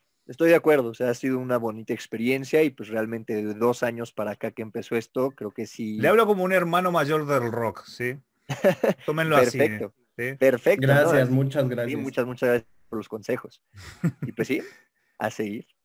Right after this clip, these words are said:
Speaker 1: <laughs>
Speaker 2: Chicos, muchísimas gracias por pasar por acá, por Territorio Rock. A la gente les digo que para más información pueden entrar en territoriorock punto com y también en las redes sociales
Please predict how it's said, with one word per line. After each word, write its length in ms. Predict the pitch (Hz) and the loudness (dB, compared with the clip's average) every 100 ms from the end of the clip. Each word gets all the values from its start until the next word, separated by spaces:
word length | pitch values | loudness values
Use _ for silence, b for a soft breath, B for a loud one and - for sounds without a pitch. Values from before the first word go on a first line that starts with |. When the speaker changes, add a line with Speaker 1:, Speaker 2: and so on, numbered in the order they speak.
| _ | _
Speaker 1:
<laughs> 560 | - - 175 - - _ _ _ _ _ | -4 0 0 -2 -4 _ _ _ _ _
Speaker 2:
Chicos, 340 | 160 156 127 147 | 0 2 2 0
muchísimas 460 | 135 127 151 147 | -6 -4 -2 0
gracias 260 | 143 139 131 | 2 0 -2
por 260 | 147 147 139 | 2 0 0
pasar 340 | 131 - 139 | -2 0 -2
por 200 | 135 131 | 0 -2
acá, 220 | 131 139 135 | 0 0 0
por 180 | 127 | -2
Territorio 540 | 120 139 139 117 139 127 | -2 -2 -2 -4 -2 0
Rock. 280 | 131 139 - | 0 -2 -4
A 120 | 123 | -6
la 120 | 117 | -6
gente 280 | - 139 131 | -6 -6 -4
les 240 | 123 117 117 | -2 -2 -2
digo 320 | 135 139 123 | 0 -2 -2
que 220 | 131 131 | -2 -2
para 240 | 123 120 | -2 -2
más 220 | 117 135 131 | -2 -4 -4
información 420 | 127 135 139 131 | -8 -8 -6 -4
pueden 240 | 135 131 | -4 -4
entrar 260 | 120 127 131 | -4 -4 -4
en 120 | 120 | -2
territoriorock 680 | 156 147 135 135 131 143 - | -2 -2 -2 -2 0 0 -2
punto 260 | 135 127 | -6 -6
com 200 | 123 151 | -4 -6
y 200 | - 151 147 | -4 -4 -2
también 340 | 131 131 135 | -4 -4 -6
en 200 | 98 135 | -8 -8
las 100 | 120 | -8
redes 300 | 123 127 123 | -2 -2 -2
sociales 520 | 120 - 131 127 123 | -6 -6 -4 -4 -6